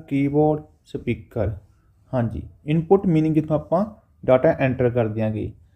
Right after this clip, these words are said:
ਤਾਂ ਦੇਖੋ ਧਿਆਨ ਨਾਲ, C is correct answer, keyboard is input device। ਮਾਨੀਟਰ, ਪ੍ਰਿੰਟਰ ਤੇ ਸਪੀਕਰ ਇਹ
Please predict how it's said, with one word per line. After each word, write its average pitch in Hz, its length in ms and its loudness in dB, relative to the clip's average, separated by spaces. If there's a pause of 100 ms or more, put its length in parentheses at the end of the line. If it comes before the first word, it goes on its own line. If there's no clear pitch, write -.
(280)
ਤਾਂ 120 200 0
ਦੇਖੋ 120 220 -2
ਧਿਆਨ 151 260 2
ਨਾਲ, 156 140 2
C 135 320 -4
is 131 100 -10
correct 131 420 -4
answer, 147 220 -2
keyboard 143 580 0 (140)
is 156 140 -4 (200)
input 127 360 -2
device। 110 280 0 (520)
ਮਾਨੀਟਰ, 143 580 2
ਪ੍ਰਿੰਟਰ 135 440 -2
ਤੇ 147 140 -2
ਸਪੀਕਰ 143 420 -4
ਇਹ 185 200 0